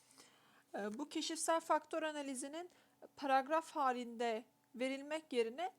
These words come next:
tablo halinde verilmesinin makalenin, e, anlaşılabilirliği bakımından daha iyi olacağını düşünüyorum.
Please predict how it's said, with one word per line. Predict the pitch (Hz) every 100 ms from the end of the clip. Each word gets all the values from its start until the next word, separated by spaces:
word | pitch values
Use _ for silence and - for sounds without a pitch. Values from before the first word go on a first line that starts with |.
| -
tablo | 339 320 285
halinde | 269 240 226 220 233 240
verilmesinin | 320 294 269 254 320 370 359
makalenin, | 302 294 302 277 294 349 349 - - -
e, | 226 226 -
anlaşılabilirliği | 269 277 285 - 277 262 262 269 277 262
bakımından | 240 - 226 240 339 381 - _ _ _ _ _ _ _ -
daha | 311 330
iyi | 285 226 208 185 - - _ _ _
olacağını | - 208 190 214 208 190
düşünüyorum. | 240 - 294 285 285